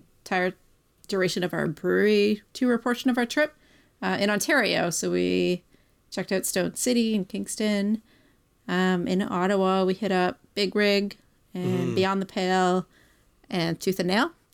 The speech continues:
Speaker 1: And we didn't go to a single brewery in Quebec, nor did I drink any, yeah, we didn't visit a single brewery in Quebec. And I was about to say, nor did I drink any Quebec beer, but that is false because we spent some time at the brew pub in Tremblant.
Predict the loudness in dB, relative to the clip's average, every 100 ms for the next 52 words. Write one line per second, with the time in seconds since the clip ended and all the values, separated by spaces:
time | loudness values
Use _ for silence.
0 | -20 -20 _ _ 0 2 2 2 2 0
1 | 0 2 2 2 2 2 2 2 2 2
2 | 4 2 0 -2 -2 -4 -2 0 2 4
3 | 2 2 2 0 0 0 0 0 -2 -10
4 | -20 _ _ _ _ _ _ _ _ _
5 | _ _ _ _ _ 0 0 2 0 0
6 | 0 0 0 -4 -4 0 2 2 0 -2
7 | -2 -2 0 0 0 0 0 -2 -2 -6
8 | -4 -2 -2 -6 -6 -2 0 0 0 2
9 | 2 0 0 0 -2 -8 _ _ -8 -4
10 | -4 -4 -4 -4 -4 _ -6 -4 -4 -8
11 | -4 -4 -4 -4 -6 -8 -10 -6 -6 -6
12 | -8 -8 -8 -8 -6 -4 -6 -6 -6 -6
13 | -6 -8 -8 -6 -8 -6 -6 -6 -10 -12
14 | -12